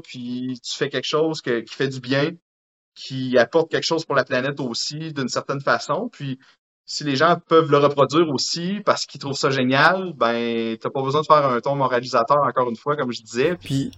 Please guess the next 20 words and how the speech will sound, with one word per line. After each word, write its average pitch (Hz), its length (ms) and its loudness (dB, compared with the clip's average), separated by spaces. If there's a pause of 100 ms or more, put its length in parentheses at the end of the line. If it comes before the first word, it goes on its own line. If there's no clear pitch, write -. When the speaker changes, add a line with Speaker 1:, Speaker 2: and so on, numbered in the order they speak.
(100)
Speaker 2:
Gandhi 139 420 4
a 135 140 4
Speaker 1:
Ouais. - 20 0
Speaker 2:
dit 107 120 0
une 127 320 0
super - 280 -2
de 135 60 2
belle 123 120 2
phrase, 151 380 0
là, 147 80 0
que, 139 240 0 (320)
que - 80 2
donner 139 220 6
l'exemple, 151 360 4
c'est - 140 2
pas 170 160 2
la 147 100 6
meilleure 135 320 8
façon 139 320 0
d'influencer, 127 640 0